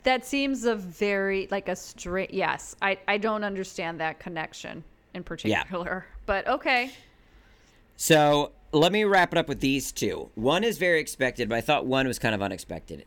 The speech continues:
Speaker 2: So this is of no surprise. Helena Bonham Carter.
Speaker 1: Oh, yes, but I'm gonna love this one 'cause I love her.
Speaker 2: Yeah. So she was preparing to take over the role of Princess Margaret for season three of The Crown,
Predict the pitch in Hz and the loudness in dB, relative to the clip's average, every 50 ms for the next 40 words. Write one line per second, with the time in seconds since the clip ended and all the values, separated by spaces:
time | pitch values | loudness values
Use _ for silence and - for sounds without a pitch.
0 | _ - - - - 143 143 143 208 196 - 208 160 123 147 113 113 113 107 101 | _ -16 -8 -2 0 2 2 2 2 2 2 0 0 0 0 0 0 0 0 0
1 | 95 - 98 82 - 90 80 80 73 69 71 76 - - - _ - - _ - | 0 -2 -4 -4 -2 -2 -2 -2 -2 -4 -6 -8 -8 -10 -10 _ -20 -20 _ -6
2 | - - 151 156 160 160 156 151 127 139 135 131 123 117 110 107 - - 104 90 | 0 2 4 4 4 4 2 2 4 4 2 2 2 0 -2 -2 0 0 2 2
3 | 87 82 65 60 67 65 - - - - - - - - - - - - - 269 | 0 -2 -4 -8 -8 -10 -12 -14 -20 -20 -20 -20 -20 -20 -20 -20 -4 2 4 6
4 | 311 349 339 302 262 269 302 294 294 285 - 220 247 240 233 240 262 247 208 196 | 6 6 6 4 4 4 4 4 4 4 2 2 4 4 4 4 2 0 0 0
5 | 190 190 190 180 175 165 175 175 175 - 185 175 170 175 180 185 190 180 175 180 | 0 -2 -2 -2 -2 -2 -4 -4 -4 -4 -6 -6 -6 -6 -4 -4 -2 -2 -2 -2
6 | 175 170 170 170 - 180 175 165 160 160 165 156 - - _ _ _ _ _ - | -2 -4 -4 -4 -4 -4 -4 -2 -2 -4 -4 -6 -10 -16 _ _ _ _ _ -20
7 | _ - - - - 151 143 147 143 127 104 90 - - _ - - - - - | _ -20 -20 -10 -4 0 4 4 4 4 4 2 -2 -6 _ -10 -6 -2 2 4
8 | 156 143 139 135 135 131 - - - - - - - - 170 185 208 214 190 190 | 4 6 6 4 4 2 0 -4 -6 -4 -2 0 0 2 2 0 0 0 2 2
9 | 156 143 135 131 131 131 - 135 107 - 143 131 135 143 156 160 156 151 131 104 | 4 4 2 2 0 -4 -6 -8 -4 0 0 2 2 2 0 0 -2 -6 -6 -4
10 | - 135 131 131 - 143 139 127 139 139 143 127 131 123 120 123 117 110 - - | 0 0 0 0 0 -2 -2 -2 -2 -2 -2 0 2 2 2 2 0 -2 -2 -2
11 | 117 113 110 - 117 110 107 - 101 101 92 90 87 82 90 95 104 - - 92 | -2 -2 -2 -2 -2 -2 -2 -2 -2 0 0 0 -2 -2 -2 -2 -2 -2 -4 -6
12 | - 120 120 104 101 101 87 - 101 104 98 98 82 73 95 - - - - 165 | -4 -2 -2 -2 -2 -4 -6 -4 -4 -2 -2 -2 -2 -6 -8 -12 -8 -2 -2 0
13 | 175 156 90 80 64 67 101 147 | 0 0 -2 -4 -6 -6 -8 -10